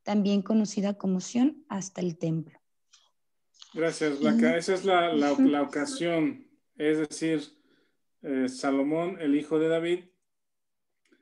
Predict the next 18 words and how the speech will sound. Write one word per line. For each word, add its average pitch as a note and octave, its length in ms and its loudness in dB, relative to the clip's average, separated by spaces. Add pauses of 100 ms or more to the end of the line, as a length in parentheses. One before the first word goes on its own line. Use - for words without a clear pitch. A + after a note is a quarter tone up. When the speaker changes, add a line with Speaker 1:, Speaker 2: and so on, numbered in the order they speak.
(320)
Speaker 2:
traslada D#3 680 0
o C#3 160 0
trae D3+ 500 0
el, C#3 300 -2
el C3 200 0
arca, D#3 640 -2 (220)
eh, B2+ 640 0 (880)
construida C#3 720 0
también, C#3 640 -2 (920)
eh, A#2+ 640 2 (1600)
ordenada C#3+ 580 0
por D#3 160 0
Dios, E3 280 2
donde C#3+ 360 2
incluía C#3+ 880 0 (280)
la, B2+ 360 -2
las C3 320 -4
tablas D#3+ 880 -4